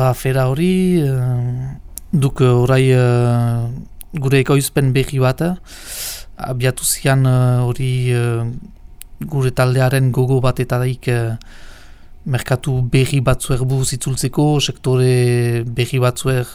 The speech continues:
buz, eh, joaiteko, pixkat dibe-, dibertsifikatzeko nahiarekin. Ara ezagutza egin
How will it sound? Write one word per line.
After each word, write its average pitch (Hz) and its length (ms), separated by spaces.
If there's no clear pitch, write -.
buz, 131 400
eh, 120 320
joaiteko, 135 580
pixkat - 260
dibe-, 120 280
dibertsifikatzeko 131 920
nahiarekin. 127 640
Ara 127 340
ezagutza 139 520
egin 139 360